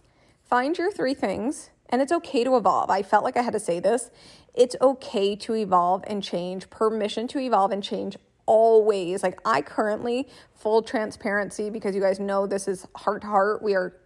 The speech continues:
we always have open conversations here. I'm <laughs> currently in the process of, like, burning down parts of my product suite where I'm like, "Ah, this is going, this is going." You can't see my hand. I'm, like, throwing things in the air. "This is going, this is going, this is replacing this, this is replacing this."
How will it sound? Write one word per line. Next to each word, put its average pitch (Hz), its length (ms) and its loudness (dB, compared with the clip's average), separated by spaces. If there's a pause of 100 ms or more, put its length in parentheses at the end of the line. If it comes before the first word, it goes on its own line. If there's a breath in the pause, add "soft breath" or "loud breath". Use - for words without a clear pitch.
we 220 240 -6
always 208 280 6
have 202 120 -2
open 190 240 -2
conversations 196 680 -4
here. 220 180 0 (320 loud breath)
I'm 220 80 -8
<laughs> - 140 -6
currently 269 340 4
in 247 100 -2
the 240 80 -4
process 202 480 2
of, 220 120 0
like, 196 140 -2 (400 loud breath)
burning 208 560 2
down 202 560 2 (260 soft breath)
parts 208 360 2
of 202 100 -4
my 196 160 -2
product - 340 -2
suite - 220 -6
where 202 100 -2
I'm 202 80 -4
like, 190 160 -6
"Ah, 226 180 0 (100)
this 233 160 2
is 226 100 2
going, 214 460 4
this 214 200 2
is 202 100 -4
going." 208 280 2
You 202 60 -8
can't 202 180 -2
see 233 100 -6
my 196 120 -4
hand. 190 200 -6
I'm, 185 60 -10
like, 185 180 -8
throwing 196 460 -2
things 190 240 -8
in 202 80 -4
the 185 140 -4
air. 185 260 -2 (260 loud breath)
"This 226 260 4
is 208 100 -4
going, 208 240 4
this 202 120 -4
is 196 80 -6
going, 196 280 -4
this 226 160 -2
is 202 80 -4
replacing 202 460 -2
this, 190 160 -2
this 208 200 -2
is 196 80 -10
replacing 196 420 -2
this." 185 240 -8